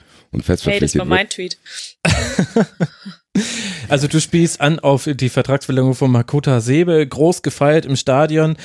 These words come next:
Speaker 3: und, äh, dann hat noch Marco Rose verlängert. Nicht
Speaker 1: Und
Speaker 3: ganz
Speaker 1: Gacinovic
Speaker 2: Fernandes
Speaker 3: groß
Speaker 2: und
Speaker 3: gefeiert.
Speaker 1: Und
Speaker 2: Gacinovic
Speaker 1: Fernandes und
Speaker 2: heute.
Speaker 1: Gacinovic, ja, vier
Speaker 3: Ja.
Speaker 1: Stück.
Speaker 3: Wahnsinn.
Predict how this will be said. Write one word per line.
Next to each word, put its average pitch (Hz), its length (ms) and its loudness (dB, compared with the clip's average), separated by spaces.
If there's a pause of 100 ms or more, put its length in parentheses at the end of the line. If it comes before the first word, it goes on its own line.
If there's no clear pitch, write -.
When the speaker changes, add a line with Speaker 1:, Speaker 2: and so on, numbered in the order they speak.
(180)
Speaker 3:
und, 143 240 2
äh, 131 180 0
dann 127 180 4
hat 139 100 2
noch 113 100 2
Marco 113 260 0
Rose 110 220 -4
verlängert. 92 440 -4 (460)
Nicht 123 160 0
Speaker 1:
Und 101 60 0
Speaker 3:
ganz - 200 0
Speaker 1:
Gacinovic 98 280 2
Speaker 2:
Fernandes - 60 -2
Speaker 3:
groß 80 160 0
Speaker 2:
und 101 140 -2
Speaker 3:
gefeiert. 98 260 -6 (160)
Speaker 1:
Und 90 100 -4
Speaker 2:
Gacinovic 90 540 0
Speaker 1:
Fernandes - 40 -6
und - 60 -2
Speaker 2:
heute. 85 180 -2
Speaker 1:
Gacinovic, 78 600 -4
ja, 73 160 -8
vier 104 120 -6
Speaker 3:
Ja. 98 60 -2
Speaker 1:
Stück. - 200 -10 (280)
Speaker 3:
Wahnsinn. 95 360 -10